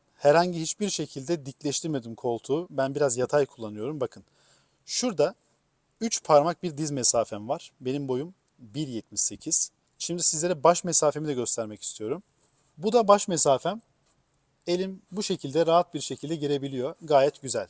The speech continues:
Arka taraf çok iyi. Yani arka tarafta iki kişi çok rahat oturur bu otomobilde. Üçüncü kişi oturur mu? Evet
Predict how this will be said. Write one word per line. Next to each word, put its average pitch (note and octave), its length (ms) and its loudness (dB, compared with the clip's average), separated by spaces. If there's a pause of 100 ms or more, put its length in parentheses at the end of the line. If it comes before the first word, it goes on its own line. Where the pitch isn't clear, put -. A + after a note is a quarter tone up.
(120)
Arka B2+ 280 -4
taraf D#3 280 -4
çok - 260 -14
iyi. G2+ 100 -12
Yani B2 180 -6
arka B2+ 200 -8
tarafta D3 460 -2 (580)
iki F#3 220 -6
kişi - 340 -2 (200)
çok - 320 -4
rahat D#3+ 220 2 (160)
oturur F3 420 -4
bu D3 80 4
otomobilde. B2+ 580 -2 (420)
Üçüncü G3+ 360 -2
kişi - 320 -4
oturur G3+ 400 0
mu? G3 240 -4
Evet E3+ 260 4